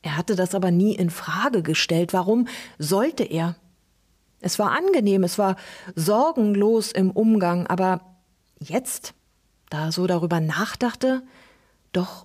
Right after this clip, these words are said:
ungewöhnlich für ein kleines Mädchen. „Wieso fragst du mich das?“ „Weil ich glaube, dass sie ihre Wut im Himmel gelassen hat.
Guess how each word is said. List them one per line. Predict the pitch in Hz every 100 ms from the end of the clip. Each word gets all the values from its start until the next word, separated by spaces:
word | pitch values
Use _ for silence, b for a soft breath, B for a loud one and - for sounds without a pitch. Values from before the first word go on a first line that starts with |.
| -
ungewöhnlich | 202 254 269 190 156 175 190 190 175 - - b b b _ _
für | -
ein | - 165
kleines | 175 175 165 180
Mädchen. | 165 - 165 160 _ _ _ _ _ _ _ _ _ _ _ _ - B B B _ _ -
„Wieso | 170 202
fragst | - 214 220 220 -
du | 190
mich | 175 -
das?“ | 175 - - - _ _ _ _ _ _ B B B B B -
„Weil | 165 185 247 285 -
ich | 208 -
glaube, | - 180 190 226 269 285 294 294 _ _ _ _ _
dass | 208 202 -
sie | 240
ihre | 233 226 202 160 170
Wut | 269 269 - - - _ _ _ _ -
im | 208 190
Himmel | 175 190 185 170
gelassen | 175 170 165 165 151
hat. | 160 -